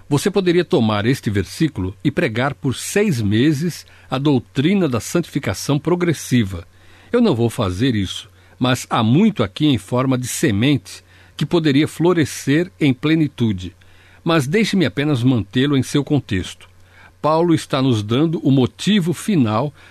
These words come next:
para obedecer à ordem, o motivo final para separar os incrédulos da associação religiosa. E o final é, claramente, por causa das promessas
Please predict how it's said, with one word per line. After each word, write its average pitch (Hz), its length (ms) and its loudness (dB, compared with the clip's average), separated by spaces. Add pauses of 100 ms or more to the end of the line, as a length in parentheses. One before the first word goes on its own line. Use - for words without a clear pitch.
para 143 200 0
obedecer 147 680 0
à 147 160 0
ordem, 113 640 0
o - 60 0
motivo 143 500 0
final 143 500 0 (360)
para 147 200 0
separar 131 920 -2 (280)
os 123 180 0
incrédulos 123 800 -2 (240)
da 120 340 -2
associação 147 800 -2
religiosa. 113 800 2 (540)
E 190 80 2
o 208 60 4
final 151 480 2
é, 127 140 2
claramente, 107 640 -2
por 104 180 -4
causa 131 440 -2
das 101 180 -6
promessas 104 760 -4